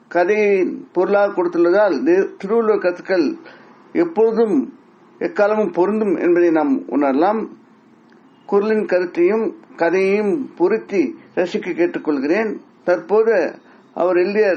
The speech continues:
தவம் அதிகாரத்தில் எட்டாம் குரல். இது எண்ணிக்கைப்படி இருநூற்றி அறுபத்தி எட்டாம் குரல்.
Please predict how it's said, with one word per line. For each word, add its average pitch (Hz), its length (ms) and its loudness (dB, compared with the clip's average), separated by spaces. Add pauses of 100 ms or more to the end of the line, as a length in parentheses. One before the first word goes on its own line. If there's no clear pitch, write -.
தவம் 180 380 0
அதிகாரத்தில் 160 920 0
எட்டாம் 170 400 -2
குரல். 165 340 -2 (360)
இது 180 180 2
எண்ணிக்கைப்படி 196 920 0
இருநூற்றி 202 520 0
அறுபத்தி 175 400 0
எட்டாம் 160 320 0
குரல். 151 420 -4